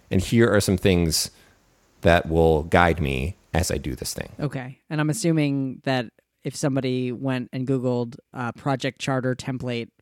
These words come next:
Speaker 2: for a building project, I'm, I'm guessing they could find a template out there.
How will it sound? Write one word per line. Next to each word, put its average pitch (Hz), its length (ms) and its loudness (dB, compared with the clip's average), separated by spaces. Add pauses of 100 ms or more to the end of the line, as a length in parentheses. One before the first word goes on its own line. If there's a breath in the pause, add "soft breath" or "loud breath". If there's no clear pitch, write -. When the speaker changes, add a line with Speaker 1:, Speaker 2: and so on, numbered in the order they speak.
Speaker 2:
for 127 240 -4
a 113 60 -4
building 123 640 -6 (600)
project, 113 500 -8 (100)
I'm, 123 200 -8
I'm 120 200 -8 (380)
guessing 151 320 0
they 131 120 -2
could 123 140 -10
find 120 320 -6
a 113 40 -8
template 117 420 -10
out 113 200 -10
there. 117 260 -14